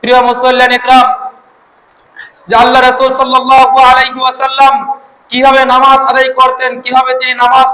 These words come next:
পড়তেন, আমাদের নবী জনাব মুহাম্মদুর রাসূলুল্লাহ সাল্লাল্লাহু আলাইহি ওয়াসাল্লাম এর কাছে নামাজ ছিল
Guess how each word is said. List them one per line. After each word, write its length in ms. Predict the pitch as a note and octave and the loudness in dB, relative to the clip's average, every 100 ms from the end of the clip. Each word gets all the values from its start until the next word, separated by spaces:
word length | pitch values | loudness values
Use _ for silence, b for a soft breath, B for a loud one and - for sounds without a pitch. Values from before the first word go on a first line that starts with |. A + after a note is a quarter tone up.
| B3+ | -2
পড়তেন, 520 | C4 C4 C4 C4 - - _ _ _ _ _ _ _ _ _ _ _ _ _ _ _ | -4 0 -2 -2 -8 -16 _ _ _ _ _ _ _ _ _ _ _ _ _ _ _
আমাদের 420 | A#3 B3+ B3+ B3 | -4 0 0 0
নবী 320 | A#3+ A#3+ B3 | -2 -4 -4
জনাব 280 | A#3+ B3 B3 | -4 -2 0
মুহাম্মদুর 460 | A#3+ A#3+ A#3+ A#3+ A#3 | -2 -6 -6 -4 -4
রাসূলুল্লাহ 640 | A3+ A#3+ A3+ A3 A#3 A3+ | -6 -4 -4 -2 -2 -2
সাল্লাল্লাহু 640 | A#3 A#3 A3 A#3 A3+ A3+ A3 | -4 -8 -6 0 0 0 0
আলাইহি 320 | A3 A3 G#3+ | -2 -2 -6
ওয়াসাল্লাম 580 | G#3+ A3+ A#3 A#3 A3 A#3+ - B B - | -8 -6 -4 0 -2 -4 -12 B B -2
এর 340 | A3+ A#3+ A3+ | 2 2 2
কাছে 340 | A#3 A3+ A3+ G#3+ | 0 0 0 -2
নামাজ 560 | G#3+ A3 B3 A#3 - | 0 2 2 2 -2
ছিল 240 | A#3 A3 | -6 -6